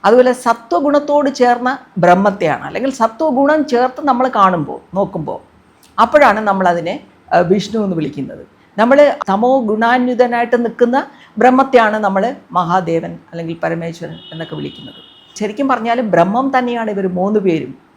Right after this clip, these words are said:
അതായത് ഈ പ്രപഞ്ച സൃഷ്ടിക്കായിട്ടും അതിനെ പരിപാലിക്കാനും അതിനെ സംഹരിക്കാനും വേണ്ടി മൂന്ന് ഫംഗ്ഷൻ എടുത്തിട്ട് നിൽക്കുമ്പോഴാണ് നമ്മൾ ബ്രഹ്മത്തെ ഇങ്ങനെ വിളിക്കുന്നത്. ആ പ്രളയകാലത്തിൽ ഈ ബ്രഹ്മം മാത്രമേ ഉണ്ടായിരിക്കുള്ളൂ, ശക്തി ഭഗവാനിലേക്ക് ലയിച്ചങ്ങ് ചേരും. അപ്പോൾ ഈ മൂന്ന്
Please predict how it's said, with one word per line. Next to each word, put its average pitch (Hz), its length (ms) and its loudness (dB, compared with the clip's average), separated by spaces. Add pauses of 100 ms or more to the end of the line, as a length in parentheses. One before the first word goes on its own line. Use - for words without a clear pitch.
(240)
അതായത് 220 260 2
ഈ 220 160 -2 (120)
പ്രപഞ്ച 254 340 2
സൃഷ്ടിക്കായിട്ടും 208 960 -4
അതിനെ 226 240 -2
പരിപാലിക്കാനും 190 880 -2
അതിനെ 233 220 -2
സംഹരിക്കാനും 226 760 -2
വേണ്ടി 233 500 -2 (340)
മൂന്ന് 285 280 4
ഫംഗ്ഷൻ 262 560 -2
എടുത്തിട്ട് 233 440 -4
നിൽക്കുമ്പോഴാണ് 226 960 0
നമ്മൾ 247 200 2
ബ്രഹ്മത്തെ 214 440 2
ഇങ്ങനെ 185 420 0 (200)
വിളിക്കുന്നത്. 147 460 -8 (600)
ആ 175 100 4
പ്രളയകാലത്തിൽ 202 1040 0
ഈ 190 80 0
ബ്രഹ്മം 185 380 -2
മാത്രമേ 247 320 0
ഉണ്ടായിരിക്കുള്ളൂ, 202 720 -2
ശക്തി 202 360 -6
ഭഗവാനിലേക്ക് 196 680 0
ലയിച്ചങ്ങ് 170 420 -6
ചേരും. 151 280 -4
അപ്പോൾ 170 140 -4
ഈ 220 140 -4
മൂന്ന് 240 340 0